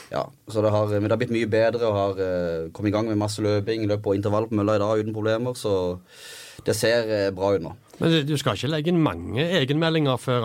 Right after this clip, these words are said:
Speaker 2: Adrian Pereira tar den plassen, har du vel?
Speaker 1: <laughs> Nei, nei, det, nei, altså,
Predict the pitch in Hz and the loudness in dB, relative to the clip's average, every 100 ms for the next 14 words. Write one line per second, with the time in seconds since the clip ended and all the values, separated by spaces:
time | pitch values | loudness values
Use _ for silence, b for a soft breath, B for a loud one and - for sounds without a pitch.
0 | 110 120 110 110 104 107 101 90 120 175 | 0 0 -2 -2 0 0 -2 -2 -2 0
1 | 214 208 170 127 107 92 82 50 - 104 | 0 0 2 2 0 -4 -8 -8 -4 -2
2 | 113 82 98 98 98 117 98 92 98 135 | -2 -2 -2 0 0 2 0 0 0 0
3 | - 156 | 2 2